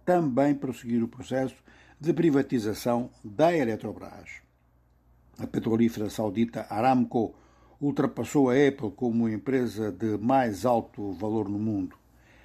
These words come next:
Atingiu dois vírgula quarenta e três trilhões de dólares norte-americanos em capitalização do mercado.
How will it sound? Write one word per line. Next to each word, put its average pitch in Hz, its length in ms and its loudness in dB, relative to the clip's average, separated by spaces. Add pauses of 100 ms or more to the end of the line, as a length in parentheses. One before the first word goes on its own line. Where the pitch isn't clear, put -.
(140)
Atingiu 120 560 2
dois 120 300 2
vírgula 113 260 -2
quarenta 117 400 -2
e 110 60 -2
três 120 320 -2
trilhões 127 720 2
de 101 100 -4
dólares 110 340 -4
norte-americanos 110 840 -4 (440)
em 147 120 0
capitalização 156 680 2
do 143 60 2
mercado. 120 440 0